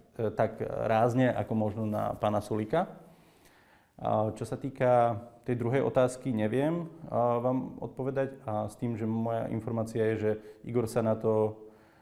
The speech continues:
a, vopred pýtal, či tam teda sa môže ísť, alebo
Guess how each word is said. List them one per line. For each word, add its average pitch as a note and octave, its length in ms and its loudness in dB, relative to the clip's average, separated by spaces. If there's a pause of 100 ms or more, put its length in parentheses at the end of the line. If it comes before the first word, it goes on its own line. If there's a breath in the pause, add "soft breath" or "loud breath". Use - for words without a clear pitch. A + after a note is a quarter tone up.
a, - 160 -2
vopred A2+ 400 2
pýtal, D3 480 2 (320)
či - 160 -12
tam A2 160 0
teda G#2+ 480 0
sa - 320 -6
môže A2+ 400 -4
ísť, A2+ 160 -2
alebo G#2 280 0